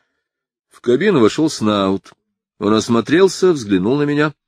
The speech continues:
Я встал и подошел к столу. «Тебе что-нибудь нужно?» «Мне кажется, ты изнываешь от безделья», —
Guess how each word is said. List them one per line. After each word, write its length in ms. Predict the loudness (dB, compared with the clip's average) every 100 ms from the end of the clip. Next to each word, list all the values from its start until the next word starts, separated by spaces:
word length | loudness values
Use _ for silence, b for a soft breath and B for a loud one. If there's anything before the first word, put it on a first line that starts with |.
| _ -4
Я 220 | -2 -2
встал 420 | -4 -4 0 0
и 20 |
подошел 360 | -2 -8 -6 -8
к 60 |
столу. 380 | -8 -8 -4 -6 _ _ _ _ _
«Тебе 320 | -12 -2 0 0
что-нибудь 480 | 0 0 0 -2
нужно?» 400 | 0 -2 0 -4 -6 _ _ _ _ _ _
«Мне 320 | -8 0 0 2
кажется, 640 | 2 2 0 -2 -2 -2
ты 240 | 0 -2
изнываешь 580 | -2 -2 2 2 2 0
от 120 | -2
безделья», — 680 | -2 -4 -2 2 2 2